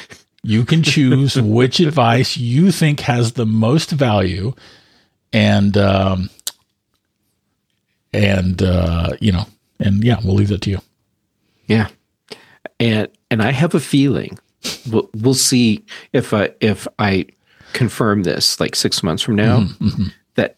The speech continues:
Speaker 2: all the ports on the right side of my computer, as you look at it, I'll probably never touch.
Speaker 1: Okay.
Speaker 2: Uh, that, uh, well, actually, I think there's a U S B C port over there. Okay, so I might touch that,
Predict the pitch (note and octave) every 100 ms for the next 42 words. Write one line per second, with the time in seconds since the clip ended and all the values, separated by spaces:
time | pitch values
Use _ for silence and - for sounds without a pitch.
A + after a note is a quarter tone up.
0 | _ _ _ _ _ - G2+ A#2+ C#3+ D#3
1 | - D3 G2 - - A2+ F#2+ F#2+ G2 G#2
2 | - A2+ G#2+ G2+ F#2 - F#2+ G2+ C3 C3
3 | G#2 F#2 F#2 F#2+ - A2+ D3 - C#3+ C#3+
4 | F3 D3+ G2 F2+ F2 - - - - _
5 | _ _ _ _ _ _ _ _ _ _
6 | _ _ - A2+ F2 A2+ _ _ _ _
7 | _ _ _ _ - - _ A#2 G#2 G#2+
8 | B2+ B2 A2+ - - - - _ E3 _
9 | _ D4 C#3 C3 - D3+ D#3+ D#3+ D3+ C3+
10 | D3 - - A#2 D#3 C#3 B2 A#2 G#2+ -
11 | G2 F#2 D2+ - F2 D#2 F2+ - C3 A2+
12 | - C3 C#3 C#3+ C#3+ B2+ - A#2 F#2 -